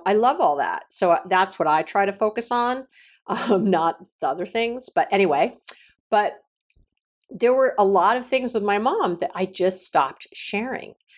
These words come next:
I, because she inevitably would say things that I thought were very critical and super judgmental. And for years, I'd share these things,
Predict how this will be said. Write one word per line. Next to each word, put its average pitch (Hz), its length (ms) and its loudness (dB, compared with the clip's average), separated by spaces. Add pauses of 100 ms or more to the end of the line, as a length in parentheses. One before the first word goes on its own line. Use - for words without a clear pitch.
(420)
I, 196 300 2
because 202 380 0
she 214 260 -6
inevitably 202 760 2
would 165 180 -2
say 233 300 2
things 151 520 -2
that - 180 -2
I 170 260 2
thought 151 560 0 (400)
were 170 500 0
very 185 320 2
critical 160 840 0 (220)
and 180 240 2
super 202 440 -2
judgmental. 185 840 -2 (640)
And 220 420 2 (520)
for - 240 0
years, 302 560 2
I'd 233 160 2
share 330 340 2
these 254 220 -4
things, 180 480 -2